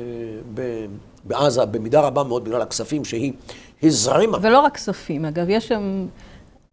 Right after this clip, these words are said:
Speaker 2: אג'נדה
Speaker 1: כספים,
Speaker 2: שלמה,
Speaker 1: ואל-ג'זירה
Speaker 2: ועידוד,
Speaker 1: שתמכה בהם
Speaker 2: כן.
Speaker 1: כל השנים. אה, ישראל הייתה צריכה לעשות דבר מאוד פשוט. לחברת התעופה הקטרית יש מאתיים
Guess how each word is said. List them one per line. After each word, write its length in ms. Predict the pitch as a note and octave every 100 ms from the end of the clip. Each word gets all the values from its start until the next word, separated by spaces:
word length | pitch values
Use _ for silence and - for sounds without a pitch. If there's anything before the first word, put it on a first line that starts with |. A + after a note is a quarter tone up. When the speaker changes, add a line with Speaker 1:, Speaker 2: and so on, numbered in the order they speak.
| _
Speaker 2:
אג'נדה 440 | G3 A3+ B3 B3 A#3+
Speaker 1:
כספים, 160 | F3 G#3
Speaker 2:
שלמה, 320 | F#3+ A3+ C4 A#3+
Speaker 1:
ואל-ג'זירה 320 | G3+ F#3+ F#3+ G3+
Speaker 2:
ועידוד, 260 | A#3+ D#4 C4+
Speaker 1:
שתמכה 100 | D#3+
בהם 120 | D#3
Speaker 2:
כן. 140 | E4+
Speaker 1:
כל 100 | D3+
השנים. 340 | D3 C#3+ C3 D#3 - - - - - -
אה, 120 | C#3 C#3+
ישראל 280 | C#3 F#3
הייתה 160 | G#3+ F#3+
צריכה 160 | - D#3+
לעשות 300 | C#3 D3+ -
דבר 160 | C#3
מאוד 180 | C3 B2+ -
פשוט. 300 | A#2+ - F#2 - - - - - - - -
לחברת 320 | C3 D3 F3 B3
התעופה 400 | F#3+ C#3 - D#3+
הקטרית 560 | - - C#3+ A2+ - - - - - - - - -
יש 400 | B2+ E3 E3 - - - - -
מאתיים 680 | A#2+ A#2 D#3+ E3 F#3+ G#3+